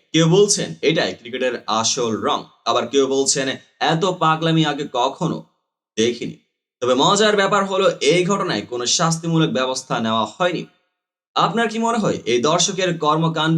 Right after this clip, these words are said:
কি খেলোয়াড়ের প্রতি ভালোবাসা নাকি মাঠের শৃঙ্খলা ভঙ্গ? এমন ঘটনা মাঠের পরিবেশ কি প্রভাব ফেলে?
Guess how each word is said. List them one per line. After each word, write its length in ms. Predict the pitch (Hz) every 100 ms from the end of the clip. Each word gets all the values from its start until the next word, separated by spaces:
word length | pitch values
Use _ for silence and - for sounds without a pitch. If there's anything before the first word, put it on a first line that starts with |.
| 185
কি 100 | - - - _
খেলোয়াড়ের 440 | 135 143 139 135 117
প্রতি 220 | 131 139 107
ভালোবাসা 500 | 113 127 131 123 131 117 - _ -
নাকি 380 | 135 175 202 135 107
মাঠের 400 | 123 143 156 131
শৃঙ্খলা 540 | - 147 143 143 139
ভঙ্গ? 320 | 113 131 165 - - _ _ _ _ _ _
এমন 260 | 170 226 233
ঘটনা 320 | 202 233 214 196
মাঠের 320 | 180 185 170 160
পরিবেশ 320 | 170 180 170 175
কি 100 | 160
প্রভাব 360 | 143 135 139 -
ফেলে? 240 | 196 190